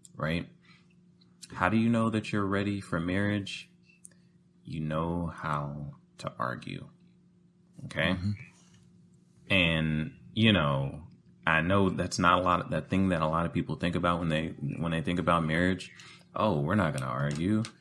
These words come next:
Speaker 1: You know, everything's gonna, we're gonna walk in love and everything." It, no, you're not.
Speaker 2: No, you're
Speaker 1: Okay?
Speaker 2: not.
Speaker 1: Not all the time.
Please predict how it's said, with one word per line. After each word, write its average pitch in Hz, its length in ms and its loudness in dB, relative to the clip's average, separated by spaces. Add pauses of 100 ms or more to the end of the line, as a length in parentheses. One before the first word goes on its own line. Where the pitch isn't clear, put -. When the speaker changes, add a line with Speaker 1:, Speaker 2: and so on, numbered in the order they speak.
(360)
Speaker 1:
You 104 180 0
know, 85 160 2
everything's 98 440 0
gonna, 95 220 0
we're 90 140 0
gonna 87 180 0
walk 85 340 -4
in 95 140 0
love 92 460 0
and 82 100 -2
everything." 92 420 -2
It, 120 220 -4
no, 156 220 0
you're 139 180 0
not. - 480 -10 (380)
Speaker 2:
No, 117 100 2
you're 98 120 4
Speaker 1:
Okay? 110 140 6
Speaker 2:
not. 107 160 -4
Speaker 1:
Not 143 200 10
all 104 120 10
the 92 100 2
time. 80 420 0